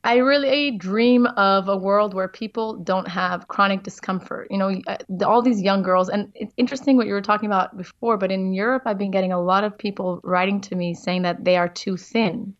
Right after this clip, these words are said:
and that they wanna put on weight and they can't put on weight properly, which is very interesting. But more than anything, I think the world would be such, just a nicer place to live in if people had a better connection with themselves. So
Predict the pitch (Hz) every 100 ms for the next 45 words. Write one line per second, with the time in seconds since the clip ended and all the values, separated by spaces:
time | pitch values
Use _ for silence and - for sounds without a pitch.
0 | _ _ 185 185 190 180 180 175 175 185
1 | 175 175 190 196 180 175 - 196 180 -
2 | - 175 175 180 175 - 180 175 - -
3 | - _ _ _ _ _ _ _ _ 202
4 | 202 196 - 185 185 196 196 - 175 190
5 | - - - - - 226 - - 220 233
6 | 262 269 226 220 - 190 185 190 196 240
7 | 233 196 185 190 - 190 196 180 208 196
8 | - 202 - - 185 202 190 185 185 -
9 | 185 180 180 175 180 190 226 233 - 185
10 | - 208 202 196 190 185 175 175 175 175
11 | 180 180 - 175 175 170 - 185 185 208
12 | - _ - - - - - 196 185 180